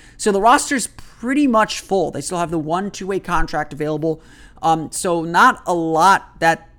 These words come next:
left for the Magic to do again this summer. So I hope that the depth chart review, um, gives you an idea of what to expect for the Magic as we prepare to get into September, prepare to get to training camp at the end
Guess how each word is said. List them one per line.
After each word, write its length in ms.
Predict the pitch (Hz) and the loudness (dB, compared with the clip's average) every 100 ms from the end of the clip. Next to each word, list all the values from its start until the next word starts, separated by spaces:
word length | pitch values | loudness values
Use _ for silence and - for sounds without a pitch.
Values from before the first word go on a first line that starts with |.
| - | 0
left 240 | 175 175 | 0 0
for 80 | 175 | -6
the 80 | 160 | -4
Magic 360 | 147 165 151 | -2 -2 -4
to 80 | 143 | -8
do 200 | 135 165 | -2 0
again 260 | 147 147 143 | 0 -4 -4
this 120 | 135 | -6
summer. 280 | 160 160 143 | -6 -6 -6
So 140 | 147 | -6
I 40 | |
hope 220 | 143 202 - | -4 -6 -6
that 140 | 190 | -8
the 120 | - | -6
depth 240 | - 311 - | -6 -6 -4
chart 200 | 170 156 | -6 -6
review, 380 | 156 160 160 160 - - - - | -6 -4 -4 -8 -20 -20 -20 -4
um, 220 | 160 156 | -2 0
gives 200 | 156 202 | -2 -2
you 60 | 226 | 0
an 60 | |
idea 280 | 190 139 170 | -2 0 -4
of 80 | 156 | -2
what 160 | 160 160 | -4 -4
to 100 | 156 | -6
expect 360 | - 165 156 | -6 -6 -6
for 80 | - | -8
the 60 | 151 | -6
Magic 400 | 147 147 147 - - _ - | -4 -4 -8 -12 -20 _ -4
as 320 | 151 165 156 | 0 0 -2
we 140 | 160 | -6
prepare 400 | 151 151 - 156 | -8 -10 -4 -4
to 60 | 151 | -2
get 300 | 139 143 123 | -6 -8 -8
into 260 | - 147 139 | -8 -8 -6
September, 480 | 147 131 - 143 143 | -8 -8 -8 -6 -6
prepare 320 | - 135 143 | -8 -8 -8
to 80 | 185 | -6
get 280 | 160 139 - 175 - - | -6 -6 -10 -20 -20 -12
to 160 | - 175 | -8 -6
training 360 | - 175 160 | -4 -4 -4
camp 220 | 147 160 - | -6 -8 -8
at 120 | 147 | -8
the 140 | 147 | -6
end 180 | 143 143 | -6 -6